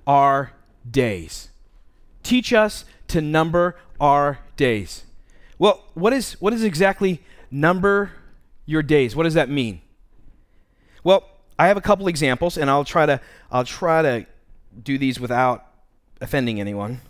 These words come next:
Maybe, maybe not. And so, counting your days. There's lots of females in the room that are single.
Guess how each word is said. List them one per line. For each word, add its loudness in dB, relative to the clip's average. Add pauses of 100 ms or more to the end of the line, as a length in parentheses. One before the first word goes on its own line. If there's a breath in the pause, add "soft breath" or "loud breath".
(960)
Maybe, -6 (260)
maybe -8
not. -8 (1080 soft breath)
And -6
so, 2 (2250)
counting 0
your 0
days. -4 (140)
There's -2
lots 2
of -2
females 0
in -2
the 0
room -2
that 0
are -2
single. -2